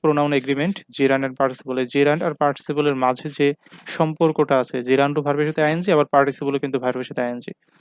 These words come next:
কখন আমরা কোনটাকে gerund বলবো, কখন কোনটাকে আমরা পার্টিসিপল বলবো, এখান থেকে কিন্তু মোটামুটি কনফিউজিং মূলক কোশ্চেন আসে, এসে থাকে। আহ, conjunction and parallelism,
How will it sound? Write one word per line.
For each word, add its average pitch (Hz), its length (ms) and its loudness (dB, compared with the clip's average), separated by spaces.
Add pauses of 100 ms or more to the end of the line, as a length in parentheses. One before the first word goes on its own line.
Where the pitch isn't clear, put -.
(180)
কখন 175 480 4
আমরা 143 240 2
কোনটাকে 143 380 -2
gerund 135 280 0
বলবো, 160 220 -2
কখন 151 280 -2
কোনটাকে 139 340 -4
আমরা 135 120 -4
পার্টিসিপল 135 400 -4
বলবো, 151 240 -4 (140)
এখান 151 240 -4
থেকে 143 160 0
কিন্তু 139 200 -6
মোটামুটি 135 440 -4
কনফিউজিং 156 540 -4
মূলক 143 200 -2 (160)
কোশ্চেন 147 280 -2
আসে, 139 240 -4 (180)
এসে 160 180 -2
থাকে। - 240 -10 (640)
আহ, 135 200 4 (100)
conjunction 165 440 0
and 156 160 -2
parallelism, 127 460 2